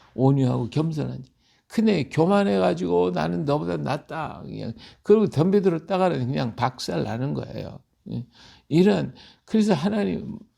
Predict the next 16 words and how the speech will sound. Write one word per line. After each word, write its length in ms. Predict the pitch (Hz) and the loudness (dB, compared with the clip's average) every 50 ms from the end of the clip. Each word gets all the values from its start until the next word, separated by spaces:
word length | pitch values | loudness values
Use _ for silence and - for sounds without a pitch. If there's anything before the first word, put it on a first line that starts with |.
| _ _ - | _ _ -2
우리 200 | - 160 185 180 | 0 2 2 2
주님은 440 | - - 185 185 180 170 147 135 131 | 2 0 0 2 2 2 0 2 2
늘 420 | 170 214 233 254 262 247 202 - - | 4 4 4 4 2 2 0 0 2
온유하고 640 | - 202 240 254 247 247 220 208 202 196 190 180 | 2 4 4 4 4 4 4 4 2 2 0 -2
겸손한 540 | - - 185 180 165 165 170 160 156 147 - | -2 -2 -2 0 -2 -2 -4 -4 -6 -6 -8
자라. 260 | - - - - - - _ _ _ _ - | -10 -10 -12 -14 -18 -20 _ _ _ _ -4
"나는 300 | - 165 185 196 196 190 | 2 4 4 6 6 6
온유하고 540 | 180 170 196 208 214 214 196 190 185 170 147 | 6 6 6 6 6 4 4 2 2 0 0
겸손하다." 600 | - 175 180 180 165 170 156 143 165 160 160 - _ - - _ | -2 -4 -4 -4 -4 -6 -6 -8 -10 -12 -14 -16 _ -20 -20 _
그래서 200 | - - 208 202 | -4 0 2 4
예수님은 600 | 185 190 202 190 - 220 202 202 190 180 170 160 | 4 4 4 2 2 0 0 2 2 0 -2 -2
제자들의 440 | - - 202 190 196 196 185 170 175 | 0 2 2 4 2 2 2 0 -2
발을 320 | 175 151 156 180 190 185 - | -2 -2 -2 0 0 -2 -2
닦아주잖아요. 720 | - 190 - - 190 175 196 214 214 196 - - 123 - - | -6 -8 -4 -4 -4 -4 -4 -4 -6 -6 -8 -10 -12 -12 -10
발을 240 | - - - 170 165 | -8 -8 -6 -6 -8
닦아주시잖아요. 680 | - 80 - 82 82 78 - - - - - - | -10 -10 -10 -8 -10 -10 -10 -12 -12 -12 -12 -12